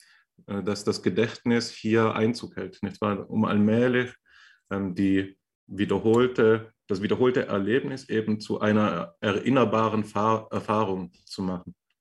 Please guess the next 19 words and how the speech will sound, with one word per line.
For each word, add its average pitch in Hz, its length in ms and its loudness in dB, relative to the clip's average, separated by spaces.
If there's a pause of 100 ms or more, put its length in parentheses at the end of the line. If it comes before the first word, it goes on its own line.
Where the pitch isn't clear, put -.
(460)
Um, 95 280 -4
das 92 180 -4
wären 98 160 0
hier 98 120 -2
die 95 120 -4
Begriffsdifferenzierungen. 92 2000 -4 (260)
Und 92 480 -4 (1000)
ich - 160 -18
glaube, 110 280 4
dass 107 180 2
hier 123 280 4
die, 104 420 0 (100)
ähm, 98 220 -4
Narrativität 104 1120 0
des 110 220 -6
Gedächtnisses 113 800 -2
eben 107 240 0
das 107 220 0
ist, - 360 -8